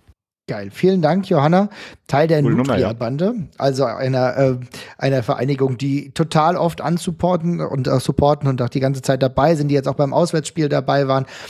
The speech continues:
Speaker 1: ähm, bei Potsdam, wo es ja dann auch gut geklappt hat, wo es auch den Sieg, den wichtigen Sieg der Eintracht Frauen gab. Und ich glaube, jeder, der Bock hat, und ich bin am Sonntag auch da, ich gebe mir das de-, definitiv, weil es ist halt einfach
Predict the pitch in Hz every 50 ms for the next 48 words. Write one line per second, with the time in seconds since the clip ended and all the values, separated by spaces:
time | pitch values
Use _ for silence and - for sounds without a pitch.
0 | - - - _ _ - 143 139 139 135 123 135 123 123 117 - - 135 - -
1 | 151 160 160 - - 151 135 135 135 143 143 - - 143 135 135 - - 131 -
2 | - - 156 139 139 135 135 - 160 160 - - 143 139 135 131 127 - - 139
3 | 123 - 139 131 123 - - 170 175 160 - - 139 131 139 175 165 - - 165
4 | 143 143 131 131 143 143 - - - 135 120 135 156 - 139 131 120 - - -
5 | 123 131 139 139 131 139 131 127 127 127 127 113 - - 151 135 139 135 143 135
6 | - - - - - - - 170 185 185 180 165 160 156 139 147 170 185 - 180
7 | 170 180 165 175 160 143 135 - - 151 151 147 143 135 143 151 151 151 131 120
8 | 135 151 160 156 147 - 151 156 147 - - 180 160 156 151 139 139 135 - 156
9 | 147 143 151 143 139 143 - - 147 139 127 - - 160 165 165 160 - - -
10 | - - - - - 135 156 220 262 - - 196 - 226 202 185 202 196 - 202